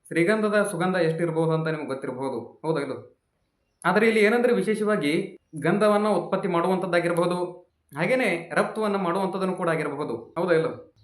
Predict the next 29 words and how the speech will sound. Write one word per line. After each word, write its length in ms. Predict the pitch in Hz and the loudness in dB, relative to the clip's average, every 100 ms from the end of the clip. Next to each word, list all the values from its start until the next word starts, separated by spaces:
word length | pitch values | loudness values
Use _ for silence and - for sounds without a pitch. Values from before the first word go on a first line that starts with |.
| - | -2
ಆದ್ರೆ 220 | 196 240 | 4 6
ಇಂಥ 180 | 170 170 269 | 4 4 2
ಈ 80 | |
ಒಂದು 200 | 247 233 | 2 0
ಶ್ರೀಗಂಧವನ್ನ 580 | 240 170 180 226 226 220 | 0 2 2 2 2 2
ಬೆಳೆಯಲಿಕ್ಕೆ 440 | 196 208 208 196 147 170 - - _ _ | 4 2 2 0 0 0 -6 -18 _ _
ನಮ್ಮ 240 | 165 208 | 0 0
ಜಗತ್ತಿನ 380 | 165 175 208 220 | 2 2 2 0
ಒಳಗಡೆ 280 | 208 202 196 | 2 2 2
ಭಾರತ 260 | 165 165 165 | 4 4 2
ನಂಬರ್ 300 | 175 147 156 | 0 0 0
ಒನ್ 140 | 147 147 | 0 -2
ಇದೆ 160 | 131 117 - _ _ _ | -2 -4 -10 _ _ _
ಹೇಳ್ಬೇಕಾದ್ರೆ 520 | 147 143 139 135 135 | -6 -4 -2 -2 -2
ನಾನು. 240 | 131 127 117 - _ _ | -4 -8 -10 -20 _ _
ಇದೊಂದು 300 | 185 247 262 | 2 2 2
ಪ್ರಾಚೀನ 420 | - 165 180 262 277 | 4 2 4 2 4
ಚರಿತ್ರೆಯಲ್ಲಿನೂ 640 | 180 233 233 220 208 208 | 2 2 4 4 4 2
ಕೂಡ 160 | 208 202 139 160 180 - _ - | 2 4 4 2 -6 -14 _ 0
ಈಜಿಪ್ಟ್ 400 | 160 165 247 - | 2 2 2 2
ಆಗಿರಬಹುದು, 480 | 180 175 175 180 175 180 - _ _ - | 2 2 2 2 2 -2 -10 _ _ 0
ಹಾಗೇನೆ 360 | 165 226 269 | 2 2 2
ರೋಮನ್ಗಳಿಗೆ 640 | 208 180 247 226 214 208 175 175 - | 2 2 2 2 2 4 2 0 -6
ನಮ್ಮ 240 | 170 220 240 | 0 4 6
ಈ 40 | |
ಒಂದು 200 | 240 233 | 6 6
ಭಾರತ 300 | 190 220 240 196 180 - 143 | 6 6 6 4 2 -4 -4
ಗಂಧದ 320 | 160 220 208 | -2 0 0
ಕೊರಡುಗಳನ್ನ 640 | 208 170 170 165 165 160 | 0 4 4 6 4 4